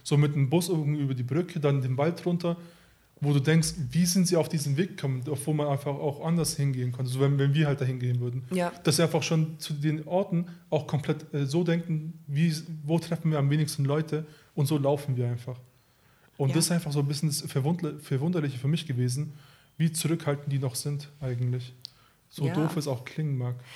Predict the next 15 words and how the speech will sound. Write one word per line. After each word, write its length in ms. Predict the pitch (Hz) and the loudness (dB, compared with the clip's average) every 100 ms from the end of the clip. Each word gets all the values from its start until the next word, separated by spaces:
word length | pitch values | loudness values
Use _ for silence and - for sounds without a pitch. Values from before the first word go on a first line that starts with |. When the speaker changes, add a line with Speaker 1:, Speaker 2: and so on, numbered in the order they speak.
| - - - | -20 -18 -2
Speaker 2:
Ja, 240 | 196 262 | 0 2
d-, 160 | 196 87 95 - - | -2 -6 -10 -16 -18
Speaker 1:
Ja. 280 | - - 131 | -18 -6 2
Speaker 2:
ohne 240 | 233 240 | 6 6
wertend 340 | 226 233 233 - | 6 4 2 -2
zu 80 | 175 | 0
sein, 300 | 160 156 165 | 2 2 2
genau. 240 | 214 196 | 4 4
Speaker 1:
Ja, 60 | 175 | 6
genau. 220 | 185 151 | 4 4
Speaker 2:
Zurückhaltend 580 | 170 - 262 269 277 262 | 4 4 2 2 -2 -2
und 160 | 220 | -2
zurückgezogen 720 | - 226 240 240 247 240 233 233 | -2 -2 -2 -4 0 0 2 2
sein 340 | 220 214 247 | 2 2 2
möchten. 460 | 180 160 - 165 | 0 0 -4 -8